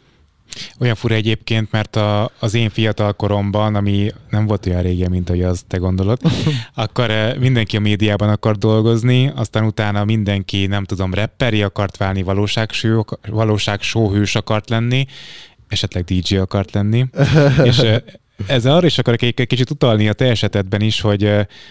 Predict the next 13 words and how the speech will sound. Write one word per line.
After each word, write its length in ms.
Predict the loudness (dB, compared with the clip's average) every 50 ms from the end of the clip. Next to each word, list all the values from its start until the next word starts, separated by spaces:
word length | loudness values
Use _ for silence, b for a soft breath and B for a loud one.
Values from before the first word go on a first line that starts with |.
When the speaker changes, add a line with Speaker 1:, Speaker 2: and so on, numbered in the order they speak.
| B B
Speaker 1:
hogy 120 | B -2 0
azért 200 | 0 2 2 2
igyekszel 400 | 2 2 2 0 0 -2 -2 0
ilyen 320 | 0 0 0 0 -2 -2
divatos 760 | -2 0 0 0 0 -2 -2 -2 -2 0 0 -2 -2 -4 -4 -2
dolgokat, 640 | 0 0 0 0 -2 -4 -4 -4 -4 -4 -6 -4
ö, 300 | -4 -2 0 0 -2 -2
magad 380 | -2 -4 -4 -2 -2 -4 -4 -6
köré 560 | -4 -4 -2 0 0 0 0 0 -2 -2 -4 -6 -12 _
húzni 520 | -12 -10 -8 -6 -4 -2 -2 -2 -2 -2 -2
az 120 | -2 -2
életedben, 600 | -2 -2 -2 -2 -4 -4 -4 -4 -4 -4 -6 -4
nem? 120 | -4 -2